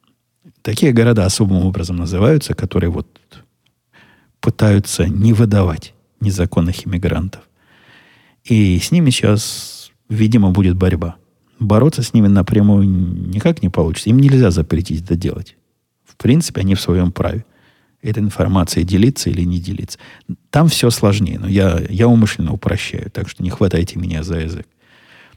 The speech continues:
Но федеральное правительство в ответ на это может тоже сделать нечто такое, что оно вправе.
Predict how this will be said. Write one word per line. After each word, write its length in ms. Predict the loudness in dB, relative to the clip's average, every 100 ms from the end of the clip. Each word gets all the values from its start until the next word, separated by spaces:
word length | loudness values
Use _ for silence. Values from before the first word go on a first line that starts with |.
| -4
Но 120 | -2
федеральное 500 | 2 2 4 4 4
правительство 500 | 2 2 4 0 0
в 40 | 0
ответ 260 | 2 2
на 60 | 2
это 200 | 2 2
может 380 | 2 2 0 0
тоже 260 | 0 0
сделать 480 | -2 -2 -2 -4 -16 _ _ _ _ _ _
нечто 340 | 0 2 -2 -10
такое, 340 | -6 0 0
что 200 | 0 -2
оно 140 | 0 0
вправе. 440 | -2 -2 -2